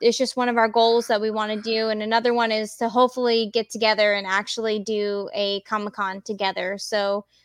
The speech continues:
uh, we're looking forward to that as well. Um, so, uh, we look forward to, uh, just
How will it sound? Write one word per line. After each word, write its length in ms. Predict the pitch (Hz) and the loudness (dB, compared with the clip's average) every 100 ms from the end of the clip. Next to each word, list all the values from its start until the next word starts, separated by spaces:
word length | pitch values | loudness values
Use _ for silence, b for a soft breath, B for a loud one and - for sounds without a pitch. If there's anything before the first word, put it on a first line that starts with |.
| _ - | _ 2
uh, 340 | 214 202 208 - - | 6 6 4 -4 2
we're 100 | 247 | 4
looking 260 | 247 254 | 6 4
forward 340 | 226 233 226 208 | 2 6 6 4
to 100 | 240 | 2
that 240 | 208 202 | 6 6
as 200 | 202 202 | 4 -2
well. 400 | 208 196 185 190 - b b b - | -4 0 0 -2 -6 b b b 2
Um, 540 | 233 233 226 220 226 _ _ _ _ _ _ 254 | 6 8 6 2 -6 _ _ _ _ _ _ -16
so, 580 | - 247 233 226 226 220 - | -2 2 6 6 4 0 0
uh, 340 | 220 214 208 | -2 0 -2
we 120 | 233 262 | 0 4
look 180 | 302 302 | 2 6
forward 420 | 277 269 262 247 | 6 6 4 0
to, 540 | - 254 247 240 233 - | -2 2 4 6 4 2
uh, 640 | 226 220 220 220 220 214 214 - | 2 2 2 2 2 0 -4 -6
just 360 | 240 - - | -6 -6 -12